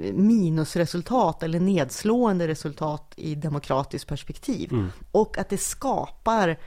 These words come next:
Speaker 1: eh, lokala spänningar
Speaker 2: Mm.
Speaker 1: mellan centrum och periferi.
Speaker 2: Oh ja.
Speaker 1: Ja.
Speaker 2: Och, och så här,
Speaker 1: Och
Speaker 2: den inblick jag har i det där i, och i liksom kommunutredningens arbete, för jag har gått på några möten och några seminarium och sånt där,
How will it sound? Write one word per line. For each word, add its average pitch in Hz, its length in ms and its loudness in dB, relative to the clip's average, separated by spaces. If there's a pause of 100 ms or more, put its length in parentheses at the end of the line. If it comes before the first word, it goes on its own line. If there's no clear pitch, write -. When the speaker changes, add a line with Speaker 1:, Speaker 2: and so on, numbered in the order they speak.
(360)
Speaker 1:
eh, 202 260 0
lokala 190 440 2
spänningar 196 580 -2 (180)
Speaker 2:
Mm. 107 140 -2
Speaker 1:
mellan 196 320 4
centrum 175 440 -2
och 165 80 -4
periferi. 170 520 -4
Speaker 2:
Oh 147 180 2
ja. 92 160 0 (280)
Speaker 1:
Ja. 202 340 4
Speaker 2:
Och, - 180 0 (300)
och 160 80 2
så 175 80 4
här, 147 280 4
Speaker 1:
Och 233 140 -4 (200)
Speaker 2:
den 156 240 4
inblick 139 420 4
jag 190 180 6
har 98 240 4
i 95 100 4
det 95 80 2
där 90 300 0 (100)
i, 117 280 -4
och 110 220 -2
i 95 180 2
liksom 92 260 -2
kommunutredningens 87 1160 0
arbete, 87 440 -2
för - 120 -4
jag 98 280 2
har 98 240 -4
gått 85 200 -2
på 82 100 -2
några 78 140 -2
möten 80 480 -4
och 80 80 -2
några 85 140 -6
seminarium 85 580 -2
och 92 60 -4
sånt 87 160 -8
där, 85 120 -6